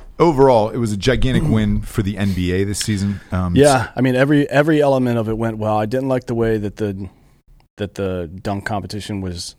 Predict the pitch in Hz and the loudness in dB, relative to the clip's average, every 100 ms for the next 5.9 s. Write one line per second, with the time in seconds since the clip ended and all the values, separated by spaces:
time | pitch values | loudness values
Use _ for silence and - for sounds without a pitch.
0 | 120 104 98 107 - - 92 - 98 87 | -12 -6 -6 -6 -12 -14 -12 -6 -4 -4
1 | 87 - 98 95 90 95 87 92 98 92 | -8 -10 -8 -6 -6 -6 -6 -4 -4 -4
2 | 87 - 110 98 90 82 92 87 - 87 | -6 -6 -8 -6 -6 -8 -10 -10 -8 -8
3 | 82 80 147 123 127 101 85 78 - - | -8 -6 -4 -2 0 0 -2 -6 -10 -4
4 | 123 139 123 117 127 135 85 - 98 - | -2 0 -2 -2 -2 -4 -4 -14 -8 0
5 | - 104 95 92 90 85 87 90 | 0 2 0 0 -2 -4 -4 -6